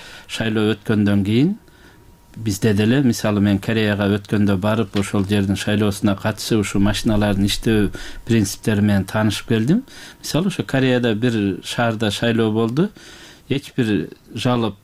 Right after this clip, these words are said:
мындай и-, ишенбөөчүлүк болгон жок. Ошо машина берген гана результат менен комиссия протоколдор толтуруп, ошону кол койду. Биз да ойлойбуз, бир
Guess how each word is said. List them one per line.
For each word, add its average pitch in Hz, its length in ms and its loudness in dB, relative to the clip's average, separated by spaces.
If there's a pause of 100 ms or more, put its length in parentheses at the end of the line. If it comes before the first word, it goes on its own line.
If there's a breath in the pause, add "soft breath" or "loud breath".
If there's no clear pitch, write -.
(260)
мындай 107 480 0 (1800 loud breath)
и-, - 220 0
ишенбөөчүлүк 143 760 2
болгон 135 420 2
жок. 208 140 2
Ошо 127 220 0
машина 143 440 0
берген 143 600 2
гана 127 320 0
результат 127 560 -2
менен 147 200 2
комиссия 131 720 0
протоколдор 123 680 0 (100)
толтуруп, 135 440 0 (400 loud breath)
ошону 117 380 2
кол 127 240 2
койду. 139 360 2
Биз 170 200 -6
да 151 100 0
ойлойбуз, 196 380 2
бир 156 100 2